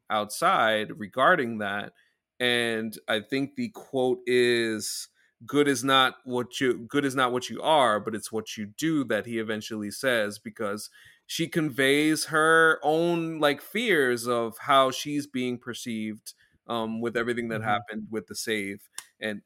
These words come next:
Speaker 1: and stuff like that. But also Bruno gives her a gift, uh, a gift of
Speaker 2: Mm-hmm.
Speaker 1: her, of her mask that she does wear in the,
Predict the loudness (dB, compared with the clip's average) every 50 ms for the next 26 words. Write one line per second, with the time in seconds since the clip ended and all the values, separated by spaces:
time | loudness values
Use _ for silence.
0 | _ -10 -10 -8 -8 -8 -8 -8 -8 -4 -4 -4 -4 -2 -4 -4 -4 -4 -4 -2
1 | -2 -2 -2 -2 0 0 0 0 0 -2 -6 -6 -6 -4 -4 -2 -2 -4 -4 -6
2 | -6 -6 -6 -6 -6 -4 -4 -2 -4 -4 -4 -6 -6 -6 -6 -10 -14 _ _ -20
3 | _ _ _ _ _ _ _ _ _ -2 0 2 4 2 2 2 -2 -4 -4 -2
4 | -2 -2 -2 -2 -2 0 2 2 0 -2 -6 -10 -6 -4 -4 -4 -4 -6 _ -8
5 | -6 -2 -2 -2 0 2 2 2 2 2 0 -2 -2 -6 -8 _ -2 0 2 0
6 | 0 -2 -6 -10 -10 -10 -8 -6 -4 -4 -4 -4 -6 -8 -8 -6 -4 -2 -2 0
7 | 0 0 -2 -2 -4 -6 -6 -8 -8 -8 -10 -12 -14